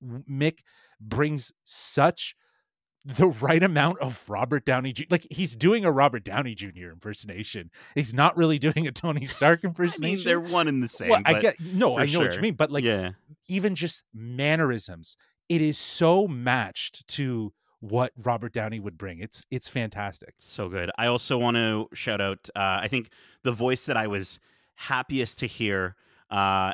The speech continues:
Speaker 2: and again, it took me a, a little bit of time to sort of realize that I was hearing her voice,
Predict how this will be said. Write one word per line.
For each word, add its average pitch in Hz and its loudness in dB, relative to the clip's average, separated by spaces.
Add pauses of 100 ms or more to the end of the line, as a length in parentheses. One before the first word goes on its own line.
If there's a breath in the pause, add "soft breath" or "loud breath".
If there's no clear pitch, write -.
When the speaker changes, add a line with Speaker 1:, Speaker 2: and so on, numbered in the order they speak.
Speaker 2:
and 123 2
again, 139 4
it 160 -4
took - -6
me 196 0
a, 147 2
a 120 2
little 127 2
bit 135 0
of 117 2
time 127 -2
to 110 -4
sort 107 -2
of 92 -6 (720 soft breath)
realize 120 0
that 110 0
I 95 0
was 104 2
hearing 120 0
her 104 0
voice, 104 0